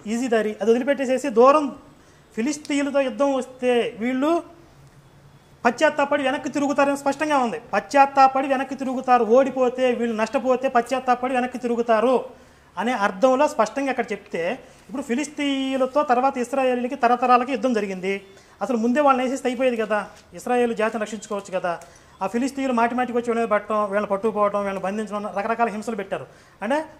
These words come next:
మరి భవిష్యత్తు ఆయనకి తెలియదా? ముందులో, ముందుగానే వాళ్ళని వేసేస్తే అయిపోయేది కదా. సరే,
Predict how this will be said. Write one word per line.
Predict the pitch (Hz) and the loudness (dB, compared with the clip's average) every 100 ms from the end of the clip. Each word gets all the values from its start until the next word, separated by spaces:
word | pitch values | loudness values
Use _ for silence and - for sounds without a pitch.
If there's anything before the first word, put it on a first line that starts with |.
| - | -8
మరి | 185 | -4
భవిష్యత్తు | 180 233 262 240 | 0 2 2 -2
ఆయనకి | 208 | -4
తెలియదా? | 208 226 240 254 285 - - 185 | -2 -2 0 -2 -4 -12 -20 -4
ముందులో, | 190 247 269 262 202 | 2 4 6 4 0
ముందుగానే | 202 233 262 254 247 254 | 0 2 4 4 4 0
వాళ్ళని | 240 214 220 | -2 -2 -2
వేసేస్తే | 220 240 240 | -2 -2 0
అయిపోయేది | 233 233 220 | 2 4 4
కదా. | 190 185 180 - - - | 0 -2 -4 -8 -18 -6
సరే, | 220 | 0